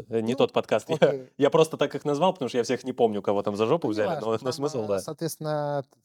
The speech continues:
Speaker 2: э, Лерчик и, по-моему, Блиновская. Там смысл какой? Ам, если говорить верхнеуровневым, не вгл-, не вдаваясь в подро-, в подробности, суть какая? Они использовали некий правовой режим, налоговый режим,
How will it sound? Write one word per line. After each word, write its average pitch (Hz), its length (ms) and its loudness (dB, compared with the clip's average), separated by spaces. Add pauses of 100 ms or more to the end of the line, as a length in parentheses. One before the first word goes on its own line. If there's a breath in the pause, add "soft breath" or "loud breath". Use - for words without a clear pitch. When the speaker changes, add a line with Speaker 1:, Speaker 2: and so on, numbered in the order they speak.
Speaker 2:
э, 127 360 -4
Лерчик 185 500 -4
и, 151 60 -10
по-моему, 139 400 -8
Блиновская. 135 540 -4 (360 loud breath)
Там 277 140 2
смысл 226 320 -4
какой? 180 520 -2
Ам, 156 960 -6 (240)
если 208 280 2
говорить 185 200 2
верхнеуровневым, 208 720 0
не 180 100 -2
вгл-, 165 220 -6
не 180 160 -2
вдаваясь 147 380 -4
в - 40 -20
подро-, 208 320 -4
в - 100 -20
подробности, 220 680 -4 (260 loud breath)
суть - 260 -2
какая? 143 520 -2
Они 240 240 -2
использовали 180 420 -4
некий 190 240 -4
правовой 175 440 -2
режим, 302 360 -4 (420)
налоговый 165 460 0
режим, 135 420 -8